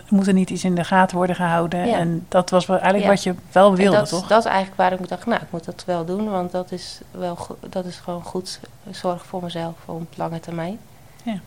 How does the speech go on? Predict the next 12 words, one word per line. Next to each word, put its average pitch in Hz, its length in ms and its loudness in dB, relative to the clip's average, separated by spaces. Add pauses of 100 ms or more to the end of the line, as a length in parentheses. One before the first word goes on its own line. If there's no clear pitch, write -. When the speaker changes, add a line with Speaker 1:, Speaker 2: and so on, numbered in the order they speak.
(180)
Speaker 2:
Die 190 140 -8
er 180 100 -8
gewoon 175 200 -4
moet 170 160 -8
zijn. 175 340 -6 (1200)
En, 180 340 -2
eh, 170 80 -8 (1120)
nou, - 140 -6
uiteindelijk 156 420 -8
is 160 180 -12
het 165 220 -12
ook 165 180 -10